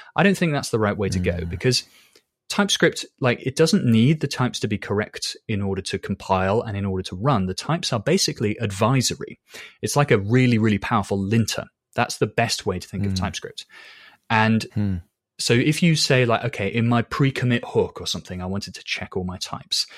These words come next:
Speaker 1: that again is not gonna help you very much. The best way to run TypeScript is as a linter on C I.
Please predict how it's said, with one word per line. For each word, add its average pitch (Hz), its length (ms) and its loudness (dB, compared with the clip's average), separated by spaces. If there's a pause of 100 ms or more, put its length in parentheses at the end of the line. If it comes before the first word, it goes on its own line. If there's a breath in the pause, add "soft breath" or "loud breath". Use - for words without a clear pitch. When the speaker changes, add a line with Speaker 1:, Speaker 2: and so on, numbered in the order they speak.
(220 loud breath)
Speaker 1:
that 123 200 4
again 123 480 4
is 120 240 -4
not 104 280 -2 (160)
gonna 92 180 -4
help - 320 -8
you 90 80 -10
very - 180 -14
much. - 360 -8 (320 loud breath)
The 113 80 4
best 147 360 4
way 117 220 4
to 104 120 -4
run 156 280 4
TypeScript - 600 -4
is 107 180 -4 (140)
as 180 160 4
a 143 40 8
linter 107 600 2 (320 soft breath)
on 110 240 2
C 101 400 2
I. - 340 -4